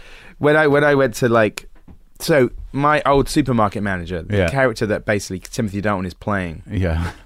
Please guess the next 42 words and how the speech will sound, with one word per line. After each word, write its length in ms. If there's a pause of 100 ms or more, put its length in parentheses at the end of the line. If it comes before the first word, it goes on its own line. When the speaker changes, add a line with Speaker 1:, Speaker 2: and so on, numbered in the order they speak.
(380)
Speaker 1:
in, 400
I, 400
and 180
sadly 360
he's 120
passed 300
away, 300
and 80
he 80
was 160
always 260
very 360
supportive 600
of 140
me. 340 (400)
Like, 140
he 80
used 160
to 60
let 120
me 100
have 220
days 300
off 200
if, 200
like, 320 (240)
'cause 120
I'd 140
started 420
to 100
do 100
with 120
these 200
amateur 340
films, 400
I'd 100
Speaker 2:
Yeah. 60
Speaker 1:
started 280
to 100
kinda, 220
like, 360 (560)
um, 300